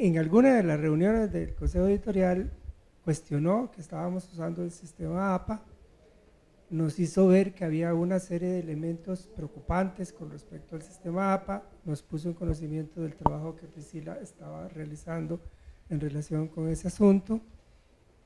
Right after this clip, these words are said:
y, este, pues, no pudimos menos que manifestar nuestra preocupación a ra-, a raíz de lo que doña Mirta nos decía,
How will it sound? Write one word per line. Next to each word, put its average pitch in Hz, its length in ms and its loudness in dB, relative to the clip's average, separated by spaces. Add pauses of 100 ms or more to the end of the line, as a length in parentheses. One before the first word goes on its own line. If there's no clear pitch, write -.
(160)
y, 269 500 10
este, 170 800 0
pues, 170 140 4
no 190 340 4
pudimos 220 480 6
menos 214 400 4
que 190 840 -4
manifestar 151 720 -2
nuestra 196 380 -2
preocupación 165 640 -2
a 180 80 -2
ra-, 160 200 -8
a 151 80 -8
raíz 151 280 -8
de 175 100 -6
lo 165 120 -6
que - 260 -16 (200)
doña 156 200 -10
Mirta 156 320 -8
nos 180 220 -2
decía, 226 400 2